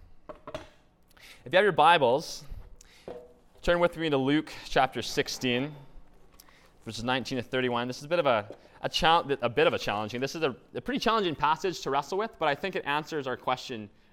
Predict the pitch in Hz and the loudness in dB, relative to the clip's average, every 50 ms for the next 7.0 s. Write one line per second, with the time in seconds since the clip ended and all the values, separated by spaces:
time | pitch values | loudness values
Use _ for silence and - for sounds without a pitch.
0 | _ - 147 147 143 139 135 139 139 135 131 131 131 123 113 - 120 117 113 113 | _ -10 -6 -4 -4 -2 0 0 0 0 -2 -4 -6 -8 -6 -4 -2 -2 -2 -2
1 | 110 107 107 - _ _ _ _ _ _ _ _ - 117 113 120 117 113 110 110 | -4 -8 -12 -20 _ _ _ _ _ _ _ _ -8 -6 -6 -6 -6 -4 -4 -2
2 | 104 98 98 - - - - 120 147 196 196 - - 202 185 - 156 - - 180 | -2 -4 -6 -8 -14 -16 -6 -2 -2 -2 0 0 0 0 0 -2 -6 -6 -4 -6
3 | - - - - 147 147 147 151 156 - - - - _ _ _ _ _ _ _ | -6 -6 -6 -4 -4 -4 -4 -4 -8 -14 -20 -20 -20 _ _ _ _ _ _ _
4 | _ _ _ _ _ _ _ _ _ _ _ _ _ - - - 156 156 156 160 | _ _ _ _ _ _ _ _ _ _ _ _ _ -14 -6 -2 0 0 0 0
5 | 151 143 127 135 131 - - 113 113 117 107 87 - 107 104 104 110 120 139 139 | -2 -2 -2 -2 -4 -4 -6 -6 -8 -8 -8 -8 -10 -8 -8 -6 -6 -6 -6 -6
6 | 120 - - 123 107 - 120 110 95 - - 104 98 98 - - 95 90 90 | -6 -6 -8 -10 -10 -10 -12 -14 -14 -14 -14 -12 -12 -12 -10 -10 -8 -10 -10